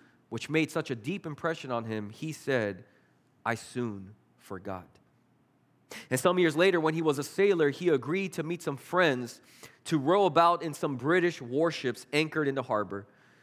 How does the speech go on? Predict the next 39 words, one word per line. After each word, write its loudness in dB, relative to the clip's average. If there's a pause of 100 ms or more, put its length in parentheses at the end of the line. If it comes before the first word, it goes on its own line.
(140)
But 2
he 0
was 4
unexpectedly 2
delayed, 2 (380)
and 4
his 0
friends 2
left 0
without 2
him. -10 (540)
The 4
boat 4
that 4
they 2
were 2
rowing 0 (160)
were -2
capsized, 0
and -4
they 2
were -4
all 2
drowned. -2 (560)
And 0
he 0
missed 2
being 2
on 4
that 2
boat 2
by 0
five 2
minutes, -2 (880)
and -4
he -6
couldn't -6
even -6
swim. -10